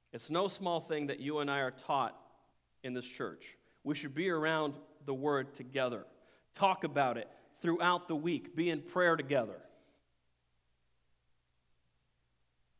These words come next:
In fact, there'd be plenty to talk about if you and I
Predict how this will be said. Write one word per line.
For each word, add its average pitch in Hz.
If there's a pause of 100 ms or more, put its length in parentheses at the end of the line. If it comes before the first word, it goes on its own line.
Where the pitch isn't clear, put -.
(1000)
In 131
fact, 233
there'd 202
be 196
plenty 247
to 208
talk 240
about 170
if 175
you 202
and 196
I 208